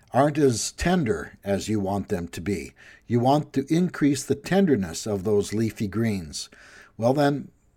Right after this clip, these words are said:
we might want to decrease the amount of sunlight,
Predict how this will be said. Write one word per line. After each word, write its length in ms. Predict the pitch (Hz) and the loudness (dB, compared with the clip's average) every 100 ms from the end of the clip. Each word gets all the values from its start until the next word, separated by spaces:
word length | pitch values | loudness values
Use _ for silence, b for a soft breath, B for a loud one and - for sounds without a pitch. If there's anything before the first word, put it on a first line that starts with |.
| _ | _
we 100 | 127 | 0
might 220 | 113 120 | 2 2
want 140 | 117 117 | 2 0
to 80 | 104 | 0
decrease 560 | 127 131 - 117 107 | 2 0 0 -2 -2
the 120 | - | -2
amount 200 | 110 104 | 0 0
of 100 | 98 | -2
sunlight, 600 | - 143 139 107 85 71 | 2 6 6 4 -2 -8